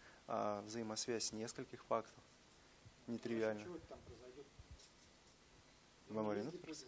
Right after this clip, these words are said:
Speaker 2: интересно, что
Speaker 1: А, за, за счет чего? <laughs> Ну,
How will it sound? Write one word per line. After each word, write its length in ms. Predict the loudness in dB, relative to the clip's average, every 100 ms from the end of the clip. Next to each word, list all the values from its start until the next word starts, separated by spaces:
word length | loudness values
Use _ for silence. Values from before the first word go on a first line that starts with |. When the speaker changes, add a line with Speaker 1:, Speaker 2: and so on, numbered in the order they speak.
| -14 -18
Speaker 2:
интересно, 360 | -16 -16 -16 -18
что 420 | -20 -20 -8 -2
Speaker 1:
А, 140 | -2 -2
за, 160 | -6
за 140 | -6 -6
счет 200 | -6 -6
чего? 380 | -4 0 -2 -2 -2
<laughs> 280 | -2 -6 -14 -16 -16 -14 -16 -18 -20 -18
Ну, 80 | -10